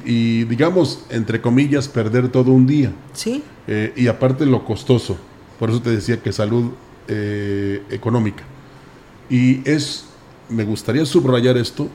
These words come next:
Speaker 1: es una deferencia, es una atención del señor gobernador Ricardo
Speaker 2: Sí.
Speaker 1: Gallardo,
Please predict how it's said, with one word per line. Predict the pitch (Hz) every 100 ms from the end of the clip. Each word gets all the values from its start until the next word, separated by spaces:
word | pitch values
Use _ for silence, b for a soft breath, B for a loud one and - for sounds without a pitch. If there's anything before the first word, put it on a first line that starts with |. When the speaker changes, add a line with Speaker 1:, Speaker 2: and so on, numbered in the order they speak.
| - - - - -
Speaker 1:
es | -
una | 170 175 151 - - 127
deferencia, | 113 120 110 147 143 - 117 120 - -
es | 110
una | 131 143
atención | 139 104 92 113 117 123 127
del | 107
señor | - 110 139
gobernador | 135 117 101 98 107
Ricardo | 107 - 113
Speaker 2:
Sí. | 110
Speaker 1:
Gallardo, | 101 98 101